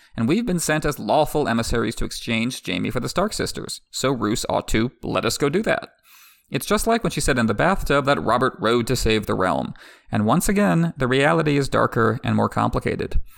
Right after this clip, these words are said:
Roose points out the contradiction here. Brienne can't praise Robb as a righteous authority and then turn around and help Jaime escape from him.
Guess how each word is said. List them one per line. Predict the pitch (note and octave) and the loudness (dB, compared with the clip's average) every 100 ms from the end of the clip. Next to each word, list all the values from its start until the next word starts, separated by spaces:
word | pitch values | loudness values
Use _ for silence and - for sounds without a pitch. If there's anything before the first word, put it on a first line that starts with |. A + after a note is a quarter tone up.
| _ _ _ _ | _ _ _ _
Roose | A2+ F3 - | 0 2 2
points | - D#3+ | 0 2
out | D3 B2+ | 2 2
the | |
contradiction | G#2+ A#2 A#2 G#2 - - | 2 0 2 -2 -2 -4
here. | - - - - - _ - | -4 -6 -8 -14 -20 _ 0
Brienne | B2+ F3+ A#3+ | 2 4 4
can't | - D#3 - | 4 0 2
praise | - B2 B2 - | 2 4 4 2
Robb | G#2+ G#2+ G#2+ | 2 4 4
as | G#2 | 2
a | G2+ | -2
righteous | - B2 C3+ C#3+ | 0 0 0 0
authority | D#3 - A2+ A2+ A2 A2 - - - _ _ | 2 4 4 2 2 0 -6 -20 -20 _ _
and | C3 C3 | 0 4
then | C#3 C#3 | 4 6
turn | - | 4
around | C3 A#2 A2+ | 6 4 4
and | A2 | 4
help | A2+ G3+ - | 4 2 0
Jaime | G#2+ A2 | 0 0
escape | - - A2+ - | 0 0 0 0
from | F2 | -2
him. | G#2+ - - | -2 -4 -8